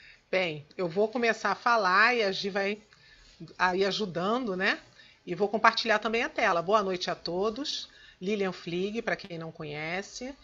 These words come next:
Eu vou compartilhar agora a tela pra nós,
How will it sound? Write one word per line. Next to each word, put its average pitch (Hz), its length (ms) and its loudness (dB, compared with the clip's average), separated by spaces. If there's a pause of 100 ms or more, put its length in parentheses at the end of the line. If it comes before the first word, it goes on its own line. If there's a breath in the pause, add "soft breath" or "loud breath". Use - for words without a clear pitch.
(340 loud breath)
Eu 190 200 2
vou 247 220 6
compartilhar 214 600 0
agora 170 320 0
a 208 40 4
tela 185 800 0 (400 loud breath)
pra 208 260 6
nós, 214 760 2